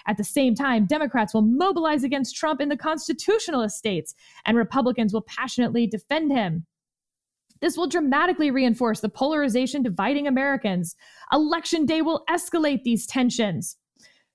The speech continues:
Trump supporters in constitutionalist states won't see his name on their ballot. Instead, they will likely see the name of a proxy candidate whom Trump has designated as his stand-in to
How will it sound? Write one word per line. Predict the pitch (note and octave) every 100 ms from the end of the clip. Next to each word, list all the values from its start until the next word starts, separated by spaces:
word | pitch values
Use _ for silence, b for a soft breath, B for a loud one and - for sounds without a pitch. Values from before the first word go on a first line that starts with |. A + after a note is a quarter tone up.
| -
Trump | D#4 D4+
supporters | D4+ D#4 D#4 C#4
in | B3+
constitutionalist | C4+ C#4 C#4 D4+ D4 C#4+ C#4
states | - C#4 A3+
won't | A#3+ E4
see | - C#4
his | A3+
name | A3
on | G#3
their | F#3
ballot. | F3 A#3 C4+ C#4+ C#4 b b
Instead, | A3+ A3+ - - - F#4+ F4+ B3 A#3+ D4 b b
they | C#4 C#4+
will | D#4+ B3+
likely | C#4 G#4 G4
see | F4 D4+
the | D4+
name | B3+ C#4
of | C#4
a | F4+ -
proxy | - G4 A4+ A#4+ - F#4+
candidate | F#4 F4 D#4 D4+ A#3+ E3 - - _ _ _ _ -
whom | E4 D#4+
Trump | - D#4 D4
has | B3+ B3+
designated | G3+ A#3+ B3 B3 B3 A#3+ -
as | G#3+ A3+
his | B3+ A#3
stand-in | - D4+ D4+ C#4+ G#3 F3+
to | -